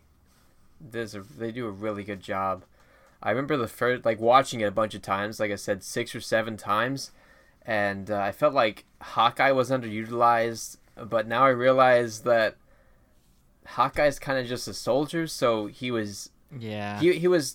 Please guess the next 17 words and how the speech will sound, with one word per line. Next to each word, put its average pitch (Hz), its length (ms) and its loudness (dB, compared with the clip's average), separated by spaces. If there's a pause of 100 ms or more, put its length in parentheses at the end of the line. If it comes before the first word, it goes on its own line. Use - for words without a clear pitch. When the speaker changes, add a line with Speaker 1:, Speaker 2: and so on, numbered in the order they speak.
Speaker 1:
turned 147 640 -2 (180)
to, 135 220 -2
like, 113 280 0
be 131 160 -4
a 110 60 -2
bad 123 500 -2
guy, 170 380 2
but 117 200 -4
he, 123 300 -10 (1200)
he, 220 240 -8
he 226 160 -6
causes 214 340 -2
some 151 160 -4
trouble. 107 460 0 (760)
Speaker 2:
It, 220 180 0
it's, 208 300 2
it, 196 560 -2